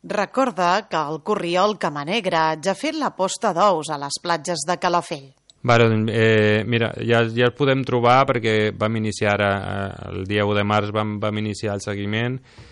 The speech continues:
Speaker 2: Ja tenim un parell de, de parelles que estan per aquí, per les nostres platges. N'hi haurà més, a poc a poc aniran arribant més individus per establir-se aquí a, a criar, amb diferents poblacions, i aquí a,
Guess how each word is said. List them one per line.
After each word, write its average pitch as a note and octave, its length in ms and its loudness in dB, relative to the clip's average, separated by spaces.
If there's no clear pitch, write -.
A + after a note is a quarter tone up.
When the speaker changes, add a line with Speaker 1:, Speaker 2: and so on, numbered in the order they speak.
Speaker 2:
Ja A2 160 0
tenim A2+ 320 0
un A2+ 100 -2
parell G#2+ 300 0
de, G#2 140 2
de G#2 100 0
parelles G#2+ 540 0
que G#2+ 80 -4
estan G2+ 320 -6
per G#2 80 -2
aquí, G2+ 240 -4
per G2+ 160 -4
les G2+ 180 -4
nostres G#2 300 -10
platges. B2 640 0
N'hi A#2 160 0
haurà B2 160 4
més, B2 400 2
a - 40 -20
poc A#2 200 0
a G#2 80 0
poc A2 240 2
aniran G#2+ 320 2
arribant G#2+ 400 0
més G#2+ 160 -4
individus A2 600 -2
per - 200 -10
establir-se G#2 520 -4
aquí G2+ 220 -6
a, G2 140 -2
a G#2 160 -10
criar, A#2+ 460 0
amb A#2+ 180 -2
diferents B2+ 320 0
poblacions, C#3+ 680 0
i C#3+ 80 0
aquí A#2+ 280 -2
a, G#2 560 0